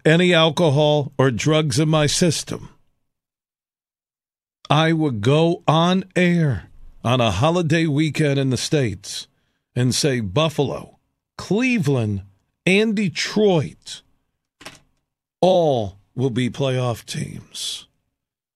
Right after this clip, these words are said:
Say hallelujah. I can't go with Detroit. I just can't. I, I, I think Patricia's in over his head. I really do.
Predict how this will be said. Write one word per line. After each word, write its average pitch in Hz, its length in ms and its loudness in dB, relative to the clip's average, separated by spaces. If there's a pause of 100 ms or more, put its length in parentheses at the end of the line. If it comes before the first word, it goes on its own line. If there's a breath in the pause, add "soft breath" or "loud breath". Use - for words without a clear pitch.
(680)
Say 127 460 -2 (260)
hallelujah. 113 1000 -4 (1200)
I 151 80 2
can't 185 320 2
go 151 160 4
with 143 140 2
Detroit. 113 520 -2 (160)
I 147 80 2
just 113 260 -4
can't. 107 380 -4 (320)
I, 135 300 -2 (1500)
I, 156 300 0
I 160 160 2
think 151 260 0
Patricia's 131 600 0
in 131 160 2
over 131 240 0
his 113 140 -2
head. 120 320 -2 (280)
I 131 60 0
really 127 380 0
do. 113 340 -2